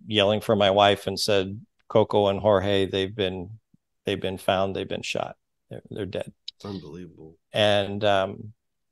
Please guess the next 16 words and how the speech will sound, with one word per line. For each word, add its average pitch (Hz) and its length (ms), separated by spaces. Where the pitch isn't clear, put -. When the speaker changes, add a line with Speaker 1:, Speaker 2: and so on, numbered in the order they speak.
Speaker 1:
and 110 120
we 123 100
just 120 320
looked 123 240
up 120 200
and 101 80
said, 107 300
"God, 120 300
we're 110 200
here 131 420
<laughs> - 460
serving 151 540
you. 127 600
What's 139 360
going 131 340
on?" 131 100